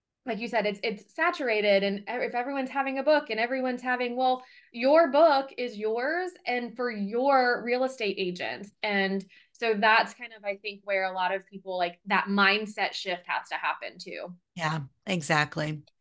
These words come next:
Speaker 2: Well, and, and the whole thing too, the, the more you put your brand out there and in your name, then the easier it is for you to create content. And I think that's a challenge for people.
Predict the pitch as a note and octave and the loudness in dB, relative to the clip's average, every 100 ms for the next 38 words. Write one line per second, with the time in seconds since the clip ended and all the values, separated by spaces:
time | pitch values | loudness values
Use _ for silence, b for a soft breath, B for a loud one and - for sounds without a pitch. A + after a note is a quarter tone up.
0 | B B B B _ C#4+ C#4 D4+ D4 C#4+ | B B B B _ 4 6 4 2 4
1 | C4 C4 C#4 A#3+ F4 F4 E4 C#4 B3+ - | 4 6 6 4 -2 -2 0 2 0 -2
2 | A3 G#3+ A3 A#3 A#3 A3 G#3+ - _ - | -2 0 0 -2 -2 0 0 -2 _ -4
3 | A3 G#3+ A3 A3+ B3 C#4 B3+ B3+ A#3 A3 | 0 2 2 4 4 4 2 2 0 -4
4 | - F3+ F3 F#3 F#3+ F3 G3 F3+ E3+ E3 | -4 -4 2 4 4 4 2 2 2 0
5 | E3 F3+ E3+ E3+ E3+ - F3 E3 E3 E3 | 0 0 0 0 -2 -4 -2 0 2 0
6 | E3 F#3 A3 F#3+ E3 E3 E3 B B B | 2 4 4 2 2 0 -4 B B B
7 | B F3 F#3 F#3 F3+ F3+ - A3+ - A#3+ | B 0 4 6 4 2 -2 -6 2 4
8 | B3+ E4 D4+ A#3+ G#3 - G3+ F3+ E3+ - | 4 4 4 4 2 -2 -4 -2 -4 -6
9 | - E3+ C3 - - C3+ - - - F#3+ | -8 -2 -2 -4 -6 -6 -6 -8 -6 -4
10 | G#3+ A#3 C#4+ C#4+ C#4+ C#4+ D4+ C#4 F#3+ F3+ | -4 0 0 2 0 0 -2 -4 -2 -2
11 | G3 G3+ - B3+ B3 B3 B3+ C4+ C#4 | -2 -6 -4 -4 -2 -2 2 2 2